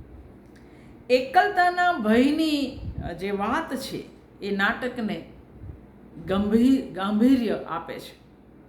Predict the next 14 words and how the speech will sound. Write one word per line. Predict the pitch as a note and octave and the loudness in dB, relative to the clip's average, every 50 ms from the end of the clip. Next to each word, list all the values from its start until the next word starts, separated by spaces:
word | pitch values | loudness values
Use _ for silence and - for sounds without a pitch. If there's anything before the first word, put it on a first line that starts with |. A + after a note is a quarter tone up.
| - - - - - - - - - - - - - - - - - - - - | -20 -20 -20 -20 -20 -20 -20 -20 -20 -20 -20 -20 -20 -20 -20 -20 -20 -20 -10 -2
વળી | G#3+ C4+ D#4 F4+ G4 F#4+ - | 0 2 2 4 2 0 0
ત્રીજું | G4 D#4+ D#4+ D#4+ C#4+ D#4+ D#4+ D#4 | 0 0 2 2 2 2 2 2
માણસ | C#4 C4+ C4+ C#4+ D4+ D4 C4 G#3 | 2 2 4 4 4 4 4 4
જડશે | G#3 G#3+ A3 B3 A#3+ - D4 | 4 2 2 2 0 0 -2
એવા | C4+ B3+ A#3+ A3 G#3+ | -2 0 0 0 0
નિર્દેશ | G#3 G#3 G#3+ A3+ A3+ A3+ B3+ C4+ C4 C4+ | 0 0 0 -2 0 0 -2 -2 0 -2
આવે | C4 A3+ A#3 A#3 A#3+ A#3 | -2 -2 -2 -4 -6 -8
છે | A#3 A#3 A#3+ A#3+ A#3+ - - - - - - - - - - - - - - - - - - - | -8 -10 -12 -14 -14 -16 -16 -20 -20 -20 -20 -20 -20 -20 -20 -20 -20 -20 -20 -20 -20 -20 -12 -8
અને | G3+ G#3 G#3+ G#3 G#3 G3+ G3 G3 G3 | -2 0 0 0 0 -2 -4 -6 -2
વિનુભાઈ | A3 B3+ C4+ D4 C#4+ B3 B3 B3 C4 C4+ | 2 2 2 4 4 4 4 4 4 2
આલ્બર્ટ | - - A3+ A#3+ B3 B3 C4 C4+ C4+ B3 | 0 0 0 0 2 0 0 0 0 0
આગળ, | G#3+ G#3 G#3 A#3 A#3+ - - | 0 0 -2 -2 -4 -4 -4
દિનુભાઈ | G#3 A3 B3 B3+ C4 B3 B3 B3 | -4 -2 -2 0 2 4 4 4
વિલ-, | A#3 G#3+ G#3+ A3 A#3+ B3 A#3 | 4 2 0 0 0 -2 -4